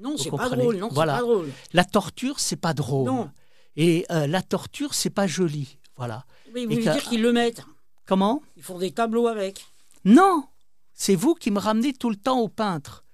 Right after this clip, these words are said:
Speaker 1: Bah, parce que l'esthète, je vois pas l'importance de l'esthète. C'est
Speaker 2: Mais
Speaker 1: un
Speaker 2: moi, je
Speaker 1: intellectuel
Speaker 2: vois
Speaker 1: pour moi qui
Speaker 2: ben,
Speaker 1: dit rien.
Speaker 2: eh ben, pour moi,
Speaker 1: Voilà.
Speaker 2: c'est très important. Et
Speaker 1: Voilà.
Speaker 2: pour moi, la,
Speaker 1: Voilà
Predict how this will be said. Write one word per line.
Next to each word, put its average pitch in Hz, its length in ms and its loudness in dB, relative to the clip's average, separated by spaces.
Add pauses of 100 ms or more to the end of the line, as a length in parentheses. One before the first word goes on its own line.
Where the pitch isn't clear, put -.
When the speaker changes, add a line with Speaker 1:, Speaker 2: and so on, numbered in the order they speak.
(240)
Speaker 1:
Bah, 302 80 -6
parce - 160 -4
que 392 100 -2
l'esthète, 311 340 -4
je 233 60 -6
vois 262 120 0
pas 294 100 -2
l'importance 202 480 -4
de 151 80 -4
l'esthète. 135 380 -4
C'est 185 120 0
Speaker 2:
Mais 220 140 6
Speaker 1:
un 247 100 12
Speaker 2:
moi, 302 100 10
je 285 60 12
Speaker 1:
intellectuel 240 440 12
Speaker 2:
vois 190 80 2
Speaker 1:
pour 190 160 6
moi 214 240 6
qui - 120 -2
Speaker 2:
ben, 208 120 8
Speaker 1:
dit 202 60 6
rien. 170 320 -2
Speaker 2:
eh 202 120 6
ben, 156 240 2 (220)
pour 175 160 -2
moi, 190 180 4
Speaker 1:
Voilà. 262 80 2
Speaker 2:
c'est 226 160 2
très 180 280 -2
important. 131 520 -10 (400)
Et 160 80 -10
Speaker 1:
Voilà. - 160 -12
Speaker 2:
pour 190 100 -4
moi, 190 360 0
la, 160 160 0
Speaker 1:
Voilà 151 200 2